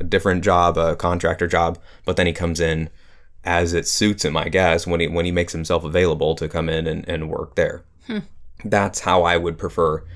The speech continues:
Speaker 1: to work there. Just a, a Tuesday here and there, a, a Monday, or whatever, just to, just so I'm not off in the clouds, and, and then picking up those stories from the, the wacky individuals that come in, and not needing the job and being just more carefree about it and, and loose when I'm there, and just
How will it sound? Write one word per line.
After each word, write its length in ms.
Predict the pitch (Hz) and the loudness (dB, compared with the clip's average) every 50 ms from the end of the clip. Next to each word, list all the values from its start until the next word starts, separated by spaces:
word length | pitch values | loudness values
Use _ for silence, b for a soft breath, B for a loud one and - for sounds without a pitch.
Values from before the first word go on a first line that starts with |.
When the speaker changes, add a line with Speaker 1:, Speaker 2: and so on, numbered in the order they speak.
| B B B - | B B B -6
Speaker 1:
to 100 | - 92 | -4 -2
work 280 | 82 82 78 78 - | 0 0 0 -2 -2
there. 240 | - 78 76 - - b b b b | -4 -4 -4 -4 -8 b b b b
Just 240 | - 113 113 - - - b b b b b b b b - - - - - | 0 0 0 0 -6 -16 b b b b b b b b -20 -20 -20 -8 -6
a, 140 | 95 87 - - | -4 -2 0 -2
a 60 | 113 | -2
Tuesday 500 | - - 120 113 107 95 101 95 92 87 | 2 2 2 4 4 4 4 2 2 2
here 220 | 90 95 87 87 | 2 2 2 2
and 120 | 82 78 - | 2 0 -2
there, 300 | - - 73 - - - - - - - | -4 -6 -8 -12 -12 -14 -12 -12 -10 -2
a, 120 | - 104 - - - - | -2 -2 -2 -2 -4 0
a 80 | 107 | 2
Monday, 500 | 107 101 95 90 90 85 80 76 - - | 2 4 2 2 0 -2 -2 -2 0 2
or 80 | 87 104 | 2 2
whatever, 480 | 104 107 107 98 82 71 - - 71 | 4 4 4 4 2 0 0 -4 -4
just 200 | - 98 92 - | -2 -4 -6 0
to, 120 | - 110 82 | 0 0 2
just 320 | - - 139 131 - - B B B B B | 4 2 2 2 0 -6 B B B B B
so 220 | B - 131 127 120 | B 2 4 6 6
I'm 360 | 123 113 104 101 101 92 b b b b b b - | 6 6 6 4 2 0 b b b b b b -2
not 400 | 104 110 113 113 110 107 - - | 2 4 6 6 6 4 4 4
off 240 | - 101 101 98 - | 2 2 2 2 2
in 60 | 104 | 0
the 80 | 95 87 | 0 0
clouds, 480 | - - 104 98 98 95 98 98 - 113 | 0 0 2 4 6 6 6 6 4 4
and, 180 | 113 113 - | 2 2 2
and 100 | 104 113 | 2 2
then 140 | 113 107 104 | 2 2 2
picking 260 | - - 107 90 104 | 0 0 0 2 2
up 140 | 101 92 - | 2 2 2
those 200 | 104 95 92 - | 2 0 0 0
stories 460 | - 104 95 92 92 92 92 92 87 | 0 0 2 2 4 4 2 2 0
from 260 | - - 95 92 92 | 0 -2 -2 0 0
the, 180 | 90 87 90 90 | 2 2 2 2
the 160 | - 92 87 | 0 0 0
wacky 400 | 85 92 92 90 90 - 90 90 | 2 2 2 0 -2 -6 -4 -2
individuals 500 | 90 90 87 87 92 90 87 87 95 92 | -2 -2 0 -2 -2 -2 -2 -4 -2 0
that 100 | 95 80 | -2 -2
come 220 | - 101 92 92 90 | 0 0 0 2 2
in, 160 | 90 90 87 | 2 2 2
and 240 | 87 90 92 90 b b b b b b b b | 2 2 0 -2 b b b b b b b b
not 300 | - 113 131 135 131 - | 0 2 4 4 4 2
needing 380 | 104 101 101 101 113 123 131 131 | 2 0 0 0 2 2 2 2
the 80 | 127 | 2
job 400 | 123 127 127 123 123 127 123 123 - | 2 4 4 4 4 4 2 0 0
and 400 | 98 98 92 92 90 85 - - | 0 0 2 0 0 -2 -4 -4
being 400 | - 110 101 98 98 92 90 85 | -2 0 0 0 0 0 -2 -2
just 240 | - 95 90 - - | -2 -4 -6 -4 -2
more 300 | 92 101 98 101 98 90 | 0 2 4 4 2 2
carefree 560 | - - - 95 87 - - - 98 98 95 | 0 0 2 2 2 0 -2 -2 0 2 2
about 260 | 87 82 87 85 85 | 2 2 2 2 4
it 120 | 87 - 85 | 2 2 0
and, 120 | 87 87 - | -2 -2 -2
and 280 | - 87 87 92 90 | -2 -2 -2 -4 -2
loose 320 | 98 104 98 90 - - - | 0 0 -2 -2 -4 -8 -4
when 160 | 95 90 87 | -2 -2 0
I'm 140 | 87 90 92 | 0 0 2
there, 340 | 92 92 92 92 92 90 | 2 4 4 4 4 4
and 180 | 82 87 85 90 | 2 2 0 -2
just 220 | - 87 - - | -4 -6 -6 -8